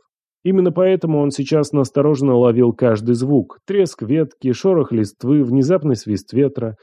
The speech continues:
словно зверь, что крадётся прочь от своего самого жуткого врага. Он не мог позволить себе терять бдительность даже сейчас, когда вроде бы оторвался от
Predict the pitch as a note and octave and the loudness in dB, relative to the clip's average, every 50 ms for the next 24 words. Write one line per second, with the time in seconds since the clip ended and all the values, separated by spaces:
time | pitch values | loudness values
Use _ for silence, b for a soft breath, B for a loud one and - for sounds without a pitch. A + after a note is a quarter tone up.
0 | _ _ - - F3+ G3 F#3+ F3 F#3 F#3 F3+ D3+ F3+ G#3 G#3 F3+ C3 G#2 - - | _ _ -4 0 2 2 2 2 0 -2 -2 -2 -2 0 0 0 0 -2 -2 -2
1 | B2+ A#2+ - A#2+ B2 B2 C3 D#3 D#3+ C#3 - C#3 C3+ - D3+ E3+ F3 E3 - C#3+ | -2 -2 0 0 0 0 0 -2 -2 -2 -2 -4 -2 0 0 0 0 0 -2 -4
2 | C3 - C3 C3 C3+ C3 C#3+ C#3+ C#3+ - B2+ C3 C3+ C#3 C3 B2+ A#2 G#2+ G#2+ G2+ | -4 -2 0 0 2 2 2 0 -2 -2 -2 0 0 0 0 -2 -2 -2 -4 -6
3 | - - G#2 G2 F2+ F#2+ F#2 F2+ E2+ F2+ F2+ F2 F2 - _ _ _ _ - D3+ | -4 -4 -4 -4 -2 -2 -4 -4 -4 -6 -6 -6 -8 -14 _ _ _ _ -4 -2
4 | D#3 D#3+ E3+ F3+ G3+ G#3+ G#3 G#3+ - C#3 B2+ C#3 D#3+ F3 E3 C#3 - - C3+ C3+ | 0 0 0 2 0 0 0 0 -2 -2 0 0 0 0 0 -2 -4 -4 -2 -2
5 | D3 C#3 - - C3+ C#3+ C#3 B2 B2 A#2 B2 D#3 F3+ E3 F3 D#3 C#3+ C#3 B2+ A2+ | -2 -2 -2 -2 0 0 0 0 -2 -4 -4 -6 -4 -2 0 0 2 0 0 0
6 | A2+ C3 B2+ B2 A2 B2+ A#2 - - D3 C#3+ - F#3 E3+ C3 G#2+ - - A2 G2 | 0 0 2 2 2 -2 -2 -2 -6 -8 -4 -2 -2 -2 -2 -2 -4 -6 -6 -2
7 | G2+ G#2+ G2 G#2 C3 D3+ D3 C#3+ B2+ B2 A2+ G#2 - A2+ A#2 B2 B2 A#2+ - - | 0 0 0 2 0 0 0 0 0 0 0 0 -2 -2 0 0 -2 -2 -2 -6
8 | A#2 | -8